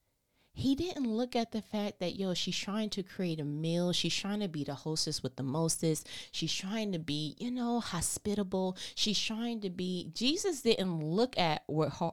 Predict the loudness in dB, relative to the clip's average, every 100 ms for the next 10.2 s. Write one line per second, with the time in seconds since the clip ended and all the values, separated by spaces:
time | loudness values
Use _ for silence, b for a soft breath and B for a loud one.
0 | 2 4 4 4 0 0 -2 -2 0 -2
1 | -2 -2 0 0 -2 -2 -2 -2 -4 -2
2 | -2 -2 0 0 0 -6 -10 -2 2 2
3 | 0 -8 -20 B B B B B B 0
4 | 2 2 2 0 -2 -2 -2 -2 -2 -6
5 | -4 -4 -4 2 4 4 2 0 0 2
6 | 2 2 2 2 4 2 0 0 -2 -4
7 | 0 2 4 2 0 0 -2 0 -2 -2
8 | -2 -2 -2 -4 -2 -4 0 2 2 0
9 | 0 0 2 2 2 0 -4 -4 -6 -10
10 | -14